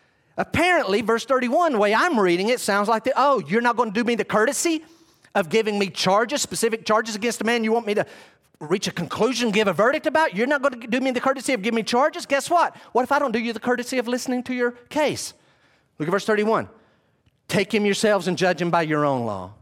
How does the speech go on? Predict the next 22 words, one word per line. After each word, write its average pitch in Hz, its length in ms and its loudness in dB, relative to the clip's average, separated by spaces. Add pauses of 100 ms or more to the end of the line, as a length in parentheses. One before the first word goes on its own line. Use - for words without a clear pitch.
You, 175 160 -6
you 175 120 -2
feel 254 240 0
it 247 120 -4
now? 247 260 0 (720)
What 262 140 2
are 285 40 -8
the 269 60 -14
charges? 220 580 0
"Hey, 262 160 4
if 196 60 0
he 262 60 0
wasn't 285 200 2
a - 20 -6
criminal, 202 340 0
we 151 60 2
wouldn't 170 180 2
be 151 80 -2
down 151 240 0
here." 110 160 -6
"Oh, 277 140 2
yeah? 330 180 2